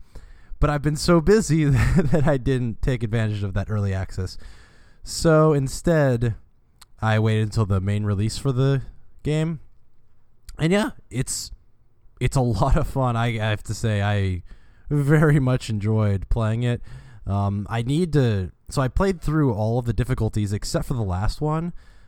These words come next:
Um, it gets fucking hard. Like, it's really hard. Um, the, the second to last difficulty, uh, just barely beat it. Um, and, uh, on the last f-,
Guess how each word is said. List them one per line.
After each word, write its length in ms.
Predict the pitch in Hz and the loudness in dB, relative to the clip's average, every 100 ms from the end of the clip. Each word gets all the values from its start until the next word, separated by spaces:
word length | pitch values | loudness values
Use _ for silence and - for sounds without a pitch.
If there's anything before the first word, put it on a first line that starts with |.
| - | -8
Um, 260 | 98 101 101 | -4 -2 -2
it 120 | 131 | -2
gets 260 | - - - | 0 -2 -2
fucking 300 | 151 139 101 | -2 0 0
hard. 440 | 90 98 80 - - - | 0 0 -2 -6 -14 -8
Like, 140 | 113 | -4
it's 120 | 170 120 | -2 -4
really 400 | 98 104 110 92 | -2 0 0 0
hard. 380 | 92 87 82 - | 0 -2 -4 -6
Um, 360 | 95 95 90 82 - - - - - | -4 -4 -4 -8 -12 -20 -20 -20 -4
the, 280 | 123 113 104 | -2 0 -2
the 120 | 104 | -2
second 240 | - 185 | 0 0
to 80 | 165 | 0
last 200 | 131 120 | 0 0
difficulty, 800 | 123 113 117 110 - 104 101 95 - - _ _ - | -2 -2 -2 -2 -2 -4 -2 -4 -8 -20 _ _ -6
uh, 320 | 92 92 90 | -4 -2 -2
just 220 | 104 113 | -2 0
barely 400 | 92 120 120 117 | 0 0 -2 -4
beat 260 | 95 113 107 | -4 -4 -2
it. 240 | 107 107 - - - | -4 -4 -8 -16 -8
Um, 420 | 101 98 95 90 - - - - - - - | -4 -2 -2 -6 -10 -18 -20 -20 -20 -18 -6
and, 420 | 104 101 98 98 | -2 -2 -2 -2
uh, 320 | 95 92 92 87 - - - - _ _ _ _ _ _ _ - - - - - _ _ | -2 -2 -2 -6 -10 -20 -20 -20 _ _ _ _ _ _ _ -20 -20 -20 -20 -20 _ _
on 120 | - 110 | -10 -6
the 60 | |
last 360 | 113 120 117 - | -4 -2 -4 -6
f-, 120 | 110 | -10